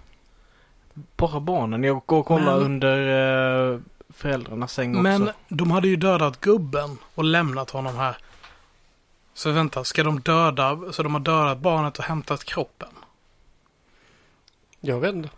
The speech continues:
Speaker 1: Eller
Speaker 2: För det
Speaker 1: döda
Speaker 2: var hämta och döda.
Speaker 1: eller dödat mannen och hämtat barnet.
Speaker 2: Ja, men det var en dödssymbol.
Speaker 1: Ja, om de har dödat mannen, då har de fått döden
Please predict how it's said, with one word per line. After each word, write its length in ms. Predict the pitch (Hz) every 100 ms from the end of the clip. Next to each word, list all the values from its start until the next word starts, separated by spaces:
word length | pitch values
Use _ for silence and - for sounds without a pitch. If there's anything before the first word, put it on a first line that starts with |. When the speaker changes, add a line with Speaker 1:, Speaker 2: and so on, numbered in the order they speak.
| -
Speaker 1:
Eller 180 | 143 139
Speaker 2:
För 80 | 151
det 60 |
Speaker 1:
döda 80 | 160
Speaker 2:
var 140 | 160 151
hämta 460 | 151 170 160 139
och 220 | 156 147 -
döda. 400 | 160 151 135 - - - -
Speaker 1:
eller 240 | 147 139
dödat 440 | 139 160 160 151
mannen 460 | 156 151 127 127 120
och 100 | 120
hämtat 380 | 139 147 139 127
barnet. 600 | 135 113 101 104 - - - - - -
Speaker 2:
Ja, 160 | - 151
men 100 | 147
det 60 |
var 140 | 143 147
en 100 | 139
dödssymbol. 920 | 160 - - - - 143 135 135 135 - - _ _ _ - - _
Speaker 1:
Ja, 80 | -
om 200 | 147 143
de 160 | 143 147
har 60 |
dödat 400 | 143 160 156 139
mannen, 460 | 165 170 120 107 127 - - _ - - _
då 100 | -
har 40 | 139
de 60 |
fått 240 | 135 147 147
döden 520 | 143 110 120 123